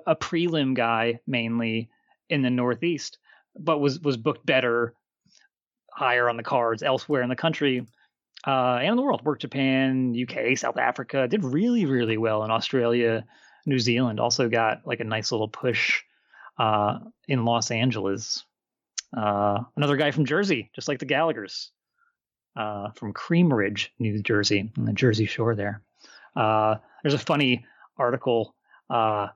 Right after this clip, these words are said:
that we'll post a link to, uh, from Slam Wrestling. Uh, <laughs> and there's one of his, his, his regular opponents in Australia, Dominic Bianco,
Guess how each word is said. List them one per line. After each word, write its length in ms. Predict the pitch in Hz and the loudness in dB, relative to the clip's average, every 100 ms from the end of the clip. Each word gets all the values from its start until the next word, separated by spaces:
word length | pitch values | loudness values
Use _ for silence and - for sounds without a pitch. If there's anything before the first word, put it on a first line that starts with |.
| _ _ | _ _
that 80 | 139 | -2
we'll 80 | 117 | 0
post 260 | 117 127 - | 0 -2 -2
a 40 | |
link 240 | 110 120 120 | 0 0 0
to, 420 | - 113 104 113 - | 0 2 2 -2 -4
uh, 360 | 120 107 104 - _ | 0 2 2 -2 _
from 100 | - | -6
Slam 400 | - 147 117 113 | -2 0 0 2
Wrestling. 480 | 113 117 127 107 104 - _ - - _ _ - | 0 0 0 0 -2 -10 _ -20 -20 _ _ -2
Uh, 480 | 120 110 107 104 - - - | 2 4 4 2 -2 -12 -4
<laughs> 120 | 143 | 0
and 160 | 143 131 | 0 0
there's 240 | 120 110 | -4 -6
one 180 | 127 131 | -2 -2
of 80 | 120 | -2
his, 300 | 117 107 - | -4 -6 -6
his, 180 | 139 117 - | -4 -4 -2
his 140 | 131 | -2
regular 440 | 120 120 120 117 | 0 0 0 0
opponents 680 | 110 - 127 120 113 - - - - - - - | 0 0 0 0 -2 -4 -8 -12 -20 -20 -20 -4
in 140 | 127 | 0
Australia, 540 | 110 - 139 123 120 107 | 0 0 0 2 2 2
Dominic 480 | 120 123 120 123 - | 2 2 2 0 -2
Bianco, 680 | 120 120 131 120 110 113 | -2 0 0 2 0 0